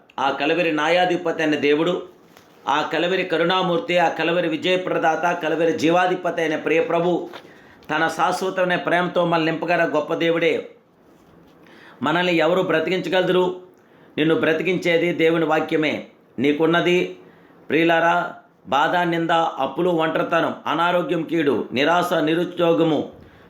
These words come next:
సాధనలు, భయములు, ఆందోళన, ఇలాంటి అన్ని విషయాలను కూడా నిన్ను బలపరిచి, స్థిరపరిచి, జయమిచ్చి, విజయమిచ్చి, ఆనందమిచ్చి, ఆదరణిచ్చి, సంరక్షణిచ్చి, ప్రసన్నమైన ప్రతి ఆత్మకార్యములు జరిగించి, బలపరిచి, విజయవంతమైన ప్రతి కార్యం జరిగించగల కలవరి అద్వితీయ దేవునికే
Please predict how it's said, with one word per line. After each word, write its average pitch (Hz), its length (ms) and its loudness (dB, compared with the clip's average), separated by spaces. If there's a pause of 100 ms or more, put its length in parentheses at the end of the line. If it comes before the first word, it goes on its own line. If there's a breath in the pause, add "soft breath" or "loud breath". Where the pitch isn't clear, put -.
సాధనలు, 170 520 0
భయములు, 165 360 0
ఆందోళన, 180 540 0
ఇలాంటి 165 300 0
అన్ని 175 200 -2
విషయాలను 175 520 0
కూడా 156 400 0 (480 soft breath)
నిన్ను 151 200 0
బలపరిచి, 170 640 -2
స్థిరపరిచి, 170 640 0
జయమిచ్చి, 165 520 0
విజయమిచ్చి, 170 640 2
ఆనందమిచ్చి, 165 640 0
ఆదరణిచ్చి, 165 640 0
సంరక్షణిచ్చి, 165 880 0 (520 loud breath)
ప్రసన్నమైన 180 480 0
ప్రతి 175 320 -2
ఆత్మకార్యములు 170 760 -2
జరిగించి, 170 480 0
బలపరిచి, 165 580 -2
విజయవంతమైన 165 480 0
ప్రతి 160 360 0
కార్యం 175 480 -2
జరిగించగల 170 520 -4
కలవరి 165 380 -2
అద్వితీయ 180 520 0
దేవునికే 170 720 2